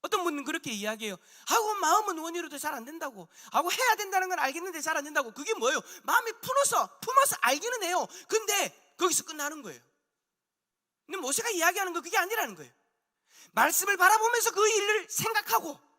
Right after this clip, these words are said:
말씀을 바라보면서 그것을 느끼고, 말씀을 바라보면서 그것을 판단하고 행동해라. 여러분, 우리가 말씀대로 살려면요,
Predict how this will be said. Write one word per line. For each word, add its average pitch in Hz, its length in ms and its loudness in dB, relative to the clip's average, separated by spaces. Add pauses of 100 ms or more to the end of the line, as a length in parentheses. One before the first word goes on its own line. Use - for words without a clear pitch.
(520)
말씀을 320 440 0
바라보면서 440 680 6
그것을 427 680 -2
느끼고, 403 600 0 (420)
말씀을 440 580 -2
바라보면서 480 600 4
그것을 453 420 0
판단하고 453 840 4 (260)
행동해라. 381 560 -8 (1600)
여러분, 226 200 -10
우리가 262 180 -4
말씀대로 285 520 -6
살려면요, 165 760 -12